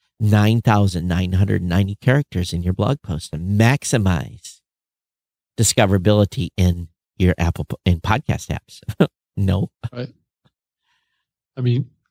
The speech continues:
Speaker 2: I mean, you can go nuts on the S E O stuff.
Speaker 1: If you,
Speaker 2: I
Speaker 1: yeah,
Speaker 2: mean,
Speaker 1: and you
Speaker 2: you can
Speaker 1: can.
Speaker 2: just go
Speaker 1: Right.
Speaker 2: Right.
Speaker 1: But if you, if, if,
Speaker 2: Yeah.
Speaker 1: if, it, now, I'll, I'll retract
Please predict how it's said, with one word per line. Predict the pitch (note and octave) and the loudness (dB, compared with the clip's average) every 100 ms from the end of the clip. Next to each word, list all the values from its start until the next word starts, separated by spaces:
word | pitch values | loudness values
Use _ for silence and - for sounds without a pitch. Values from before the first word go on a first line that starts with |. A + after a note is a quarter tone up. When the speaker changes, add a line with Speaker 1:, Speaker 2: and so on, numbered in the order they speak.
| _ _ _ C3+ | _ _ _ -2
Speaker 2:
I | |
mean, | C3 | 2
you | C3 G3+ | 4 2
can | E3 A2 | 0 0
go | A2+ | 0
nuts | G#2+ A#2+ A#2+ - | 0 0 -2 -4
on | A2+ G#2+ | -6 -6
the | A2 | -8
S | A#2 - | -8 -6
E | A2+ | -4
O | G#2+ | -4
stuff. | G#2+ - D#3 | -6 0 2
Speaker 1:
If | D3+ | 2
you, | F#3 | 0
Speaker 2:
I | - | 0
Speaker 1:
yeah, | E3+ F3+ | 0 0
Speaker 2:
mean, | B2+ | 0
Speaker 1:
and | F3+ | 0
you | E3 | -2
Speaker 2:
you | |
can | E3+ G3 B2+ | 0 0 0
Speaker 1:
can. | |
Speaker 2:
just | B2 - | -2 -4
go | A2+ G#2+ G#2 _ D#3+ | -6 -6 -10 _ -8
Speaker 1:
Right. | F#3 C#3+ | -4 -2
Speaker 2:
Right. | A2 G2+ _ - | -4 -12 _ -2
Speaker 1:
But | E3+ | 2
if | E3+ E3+ | 2 2
you, | E3 - | -2 0
if, | D#3+ - | -2 -2
if, | C#3 - | -12 0
Speaker 2:
Yeah. | D3+ C#3+ - | 2 2 -2
Speaker 1:
if, | - D3+ - _ | 0 0 -2 _
it, | - - | -14 -4
now, | C3+ A#2 G#2 - _ _ _ _ _ - | 0 2 0 -6 _ _ _ _ _ -8
I'll, | E2+ F2 - - | -8 -10 -16 -8
I'll | F2 D#2 E2+ | -6 -8 -10
retract | F#2+ F#2+ - F3 B3+ | -6 -6 -2 0 -2